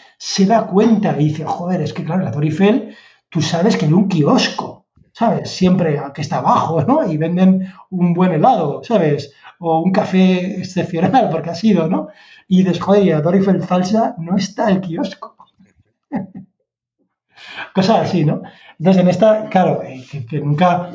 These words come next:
sabes que en, en, en el aprendizaje automático, pues nunca es con casos, ¿no? Tienes que intentar modelar como muchos problemas de ese estilo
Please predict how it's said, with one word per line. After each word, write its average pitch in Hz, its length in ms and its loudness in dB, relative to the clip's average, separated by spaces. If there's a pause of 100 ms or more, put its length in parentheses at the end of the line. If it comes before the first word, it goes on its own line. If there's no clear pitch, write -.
sabes 156 240 2
que 170 80 2
en, 170 140 2 (100)
en, 151 180 2
en 156 180 -2
el - 60 2
aprendizaje 151 320 2
automático, 151 420 2
pues 156 140 0
nunca 147 260 2
es 147 100 -2
con 131 240 -4
casos, - 460 -4
¿no? 214 240 -4 (280)
Tienes 151 240 2
que 170 80 -6
intentar 156 420 0
modelar 151 640 2 (380)
como 143 340 0
muchos 147 460 -2
problemas 156 380 2
de 143 60 2
ese 151 120 0
estilo 170 720 2